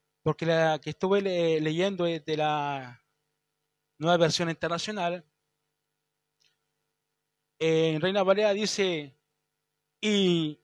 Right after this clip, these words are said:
y sa-, el treinta y cuatro, "Y salió Jesús y vio una gran multitud". Y salió Jesús. Las dos versiones son, me gustan, me gusta mucho.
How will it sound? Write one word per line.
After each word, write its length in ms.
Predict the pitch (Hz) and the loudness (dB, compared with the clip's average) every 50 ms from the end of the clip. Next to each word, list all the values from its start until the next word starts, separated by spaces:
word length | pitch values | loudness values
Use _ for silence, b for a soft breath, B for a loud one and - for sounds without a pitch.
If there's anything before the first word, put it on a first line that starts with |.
| _ _ | _ _
y 140 | - 196 190 | -2 0 0
sa-, 180 | - - 196 | 2 0 -2
el 160 | 156 180 160 - | -4 -4 -6 -4
treinta 240 | - 180 170 - | -4 -6 -4 -6
y 20 | 202 | 2
cuatro, 320 | - 220 196 180 170 156 - | 6 6 6 8 6 0 2
"Y 120 | 208 208 | 2 0
salió 440 | 180 - 220 202 208 262 311 302 247 | 2 4 4 4 6 8 10 8 10
Jesús 680 | - 247 220 - - 277 262 254 240 - - - - - _ _ _ _ _ _ _ _ _ _ _ _ _ _ | 8 6 6 8 10 12 12 12 10 8 4 0 -4 -10 _ _ _ _ _ _ _ _ _ _ _ _ _ _
y 140 | - 226 208 | 6 6 6
vio 240 | 180 185 233 254 262 | 8 8 8 10 10
una 240 | 254 247 226 214 190 | 10 10 8 6 6
gran 380 | 170 196 226 233 220 214 208 | 6 6 6 6 6 4 2
multitud". 600 | 202 202 208 202 - 190 202 175 180 175 170 147 - 120 - _ _ _ _ _ _ _ _ _ _ _ _ _ _ _ _ _ _ _ _ _ _ | 4 4 4 4 4 0 -2 0 0 0 0 -2 -4 -12 -20 _ _ _ _ _ _ _ _ _ _ _ _ _ _ _ _ _ _ _ _ _ _
Y 180 | 233 233 226 | 8 8 8
salió 720 | - - - 220 202 202 196 226 262 277 277 294 269 202 165 | 8 8 8 8 6 6 6 8 8 10 10 8 6 2 -2
Jesús. 760 | - - 226 208 - - 254 240 202 170 - - - - - _ _ _ _ _ _ _ _ _ _ _ _ _ _ _ _ _ _ _ _ _ _ _ _ _ _ _ _ _ _ _ _ _ _ _ _ _ _ _ _ _ _ _ _ _ _ _ _ _ _ _ _ | 0 2 4 4 4 6 8 8 8 8 6 4 0 -2 -4 _ _ _ _ _ _ _ _ _ _ _ _ _ _ _ _ _ _ _ _ _ _ _ _ _ _ _ _ _ _ _ _ _ _ _ _ _ _ _ _ _ _ _ _ _ _ _ _ _ _ _ _
Las 160 | 175 175 175 | 4 6 8
dos 120 | 214 254 240 | 8 8 8
versiones 380 | 233 208 - 247 254 247 214 | 8 8 8 6 6 6 6
son, 520 | - - 202 185 180 170 165 156 151 147 - _ _ _ _ _ _ _ _ _ _ _ _ _ _ _ | 6 4 4 2 2 -2 -6 -8 -10 -14 -18 _ _ _ _ _ _ _ _ _ _ _ _ _ _ _
me 100 | - 160 | 4 6
gustan, 500 | 170 190 247 233 - - 165 143 135 139 | 8 8 8 8 6 2 -4 -4 -4 -2
me 80 | 147 156 | 0 2
gusta 260 | 175 165 - - 185 | 2 2 0 -2 4
mucho. 400 | 190 202 180 - - 131 135 | 6 6 6 4 2 -8 -10